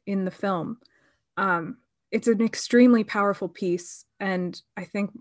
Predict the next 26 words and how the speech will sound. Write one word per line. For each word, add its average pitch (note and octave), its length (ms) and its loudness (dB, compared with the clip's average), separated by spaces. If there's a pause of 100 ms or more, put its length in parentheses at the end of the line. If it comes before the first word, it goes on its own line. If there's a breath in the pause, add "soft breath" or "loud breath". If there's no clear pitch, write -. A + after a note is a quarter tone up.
(680)
if - 120 -10
you G#3 100 -2
don't G#3+ 280 4
know G3+ 140 0
what F#3+ 100 0
the G3 80 -2
move F#3 240 2
bombing F3 320 0
is, E3+ 460 -8 (1500)
you F#3+ 180 -4
should - 180 -8
definitely F#3+ 440 -2
look F3 200 -2
into G#3 300 2
it. E3+ 220 -4 (160)
And F3+ 340 -4 (160)
if G#3 180 -4
you F#3+ 100 -6
have G3 400 0 (180)
the F#3 80 -6
time, F#3 600 -4 (160)
watch F3 540 -2 (480)
Let F3+ 220 -4
the F3 80 -10
Fire E3 280 -4
Burn, E3 360 -6